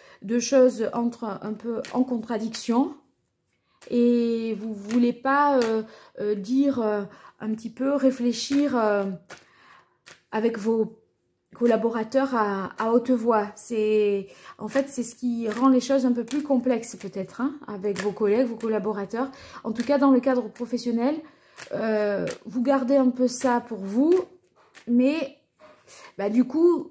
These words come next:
euh, c'est plus difficile à mettre en œuvre parce que il faut agir de manière masquée, je dirais, hein.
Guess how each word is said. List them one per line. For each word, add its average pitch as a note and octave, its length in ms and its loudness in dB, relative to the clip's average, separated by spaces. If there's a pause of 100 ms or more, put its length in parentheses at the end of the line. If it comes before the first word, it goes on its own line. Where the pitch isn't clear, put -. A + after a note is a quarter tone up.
(140)
euh, A3 580 0
c'est B3 160 -4
plus - 160 -6
difficile B3+ 480 0
à C4+ 80 4
mettre B3 320 2
en A3+ 220 0
œuvre C4 300 2
parce A3 300 -8
que C#4 360 0
il A3+ 120 -4
faut - 180 -4
agir A3+ 300 0
de B3 100 4
manière A#3 440 2
masquée, A#3+ 420 -2
je F#3+ 140 -4
dirais, F3+ 320 -8
hein. C4 80 -4